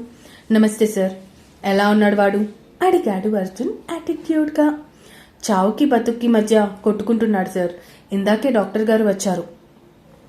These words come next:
చెక్ చేసి చెప్పేశారు, మహా అయితే ఇంకొక పదిహేను నుంచి నెల రోజుల వరకు బతుకుతాడు అని చెప్పాడు అతను." "సరే" అంటూ లోపలికి నడిచాడు అర్జున్. అక్కడ ఆకాంక్ష అన్న జీవోత్సవంలా పడి ఉండటం చూసి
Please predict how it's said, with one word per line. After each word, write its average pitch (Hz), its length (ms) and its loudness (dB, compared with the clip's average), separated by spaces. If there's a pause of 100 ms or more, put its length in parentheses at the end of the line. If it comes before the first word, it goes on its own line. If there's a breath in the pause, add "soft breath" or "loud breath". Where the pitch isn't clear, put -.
(420)
చెక్ 208 220 0
చేసి 240 280 2
చెప్పేశారు, 214 460 0 (460 loud breath)
మహా 190 240 -2
అయితే 233 520 4
ఇంకొక 208 300 0
పదిహేను 196 540 -2
నుంచి 196 480 0
నెల 202 260 2
రోజుల 196 340 -2
వరకు 202 240 0
బతుకుతాడు 190 580 -2
అని 208 160 0
చెప్పాడు 185 400 -4
అతను." 175 320 -8 (880 soft breath)
"సరే" - 400 -2 (240)
అంటూ 339 280 2 (240)
లోపలికి 214 460 -2
నడిచాడు 185 640 -6
అర్జున్. 247 420 -4 (680 loud breath)
అక్కడ 302 420 0 (140)
ఆకాంక్ష 208 480 -6
అన్న 190 360 -4
జీవోత్సవంలా 220 960 -6
పడి 220 320 -4
ఉండటం 202 300 -4
చూసి 196 540 -4